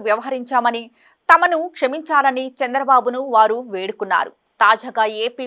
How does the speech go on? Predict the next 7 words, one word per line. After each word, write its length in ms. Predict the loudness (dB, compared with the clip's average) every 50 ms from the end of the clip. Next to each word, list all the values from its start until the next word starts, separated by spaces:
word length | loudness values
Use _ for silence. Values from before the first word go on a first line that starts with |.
| -12 _ -4
పోలీసు 320 | -4 -4 -4 -4 -8 -8 -4 -2 -2
అధికారుల 440 | -2 -4 -4 -6 -6 -6 -6 -8 -8 -6
సంఘం 280 | -6 -4 -4 -4 -4 -4 -6 -8
నేతలు 320 | -8 -8 -8 -8 -8 -8 -10 -14 _ -20 -20 _ _ -4
టీడీపీ 420 | -2 -2 -2 -2 -4 -4 -6 -10 -10 -6 2 4
కార్యాలయానికి 720 | 6 6 4 4 0 -4 -4 -2 -2 -4 -4 -4 -6 -6 -8
వచ్చారు. 340 | -6 -4 -4 -4 -4 -4